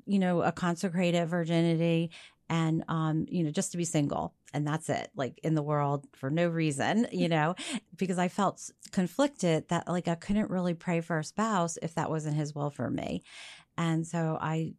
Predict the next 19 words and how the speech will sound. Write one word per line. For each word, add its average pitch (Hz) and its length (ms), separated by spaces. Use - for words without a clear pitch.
I 156 60
really 165 320
dove 160 480
into 147 1040
the, 156 500
the 156 140
magisterium 151 1000
and 139 140
the, 139 160
the 143 100
teaching. 160 760
And, 151 380
um, 147 400
I, 151 480
you 165 140
know, 147 160
finally 160 760
met 151 380
a, 147 320